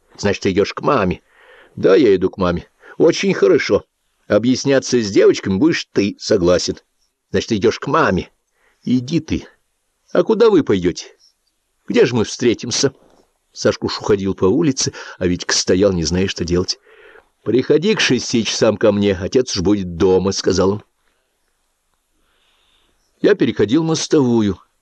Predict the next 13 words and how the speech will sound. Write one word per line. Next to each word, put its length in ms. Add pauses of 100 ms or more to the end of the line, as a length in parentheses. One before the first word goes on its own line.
(840)
Улица 380
в 40
этом 160
месте 320
сужалась, 760
так 120
что 200
деревья 460
на 140
противоположных 760
тротуарах 580
смыкались 540
вершинами. 500